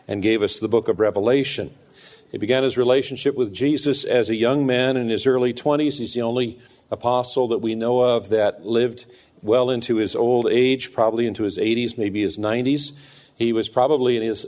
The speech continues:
seventies when he wrote this gospel, and his wisdom and insight is evident throughout.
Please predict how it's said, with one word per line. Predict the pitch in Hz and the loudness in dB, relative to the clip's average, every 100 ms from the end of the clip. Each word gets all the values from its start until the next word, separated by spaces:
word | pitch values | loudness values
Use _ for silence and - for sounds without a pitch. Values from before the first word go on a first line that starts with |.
| - | -4
seventies | - 156 170 123 104 110 131 | 0 2 2 0 0 0 -2
when | 127 113 | -2 -2
he | 113 | 0
wrote | 110 120 | 2 0
this | 113 98 - | 0 -2 0
gospel, | 113 123 127 - 131 131 - - _ | 2 2 0 -2 -2 -2 -16 -20 _
and | 98 98 | -6 -4
his | 98 | -2
wisdom | 110 135 - 127 117 | 0 0 2 -2 -2
and | 104 107 104 | -4 -4 -4
insight | 90 117 127 135 110 95 95 95 | -2 -2 -2 0 2 2 2 0
is | 104 95 - | -4 -4 -2
evident | 110 117 107 95 95 - - | 0 2 0 -2 -4 -8 -16
throughout. | - 113 104 95 92 73 - | -8 -2 0 0 0 -2 -6